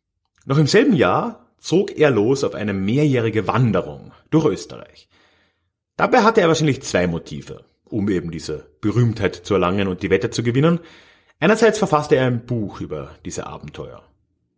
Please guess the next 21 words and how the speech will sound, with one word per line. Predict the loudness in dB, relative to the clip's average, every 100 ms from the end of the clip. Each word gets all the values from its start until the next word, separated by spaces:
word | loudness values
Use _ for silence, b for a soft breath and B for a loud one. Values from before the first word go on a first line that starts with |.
| _
Reiseberichte | -2 2 2 2 0 0 0 2
waren | 2 0 -2
im | -8
Biedermeier | -2 0 0 0 0 -2 -6 _
sehr | -8 -4 -2 -4 -4
angesagt. | -2 0 0 2 2 2 -4 b b b b
Auch | -2 -2
hier, | -2 0 0 0 -6 -16 _ _
wir | -6
haben | -2 -2
ja | -2
schon, | -4 -6 -6 -14 _ -20
ja, | -18
im | -16
vorletzten | 0 4 4 2 -6
Kapitel | -6 -8 -8 -8
über | -4 -4
die | -2 -4 -6 -6
Grand | -6 -2 -2 -2
Tour | 2 4
gesprochen. | 4 0 0 0 2 -2